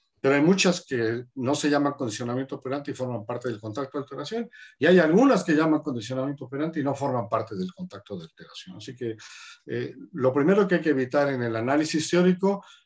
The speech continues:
es empezar a confundir categorías lógicas, porque eso lleva justamente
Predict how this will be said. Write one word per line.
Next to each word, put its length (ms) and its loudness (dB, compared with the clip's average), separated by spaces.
es 180 2
empezar 360 0
a 100 -2
confundir 440 -4
categorías 560 -2
lógicas, 640 -2
porque 220 -10
eso 140 -8
lleva 300 -6
justamente 680 -6